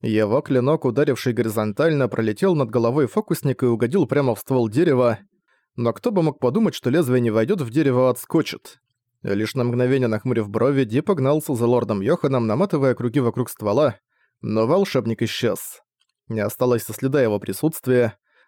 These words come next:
Ультраострые чувства Ди подтвердили, что он не поднялся в небеса и не зарылся под землю. Решив не продолжить погоню, Ди взглянул на лезвие. По-видимому, расплавившаяся шляпа-котелок должна была притупить лезвие меча.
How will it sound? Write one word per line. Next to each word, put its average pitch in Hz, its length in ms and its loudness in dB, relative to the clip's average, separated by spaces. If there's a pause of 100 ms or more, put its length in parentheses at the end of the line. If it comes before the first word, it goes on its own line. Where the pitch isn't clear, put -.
(120)
Ультраострые 135 800 0
чувства 120 420 -2
Ди 147 100 0
подтвердили, 131 640 -2
что 127 220 0
он 127 100 0
не 120 80 0
поднялся 123 500 0
в 113 40 0
небеса 117 520 -2 (320)
и 120 100 -2
не 120 140 2
зарылся 127 440 0
под 123 200 0
землю. 110 460 -2 (500)
Решив 113 460 -4
не 123 80 0
продолжить 110 440 -2
погоню, 143 580 0 (200)
Ди 110 240 -2
взглянул 165 460 0
на 120 100 2
лезвие. 107 640 -2 (600)
По-видимому, 139 600 0
расплавившаяся 123 840 0
шляпа-котелок 135 720 0
должна 117 380 0
была 143 200 2
притупить 123 460 -2
лезвие 127 340 2
меча. 117 520 0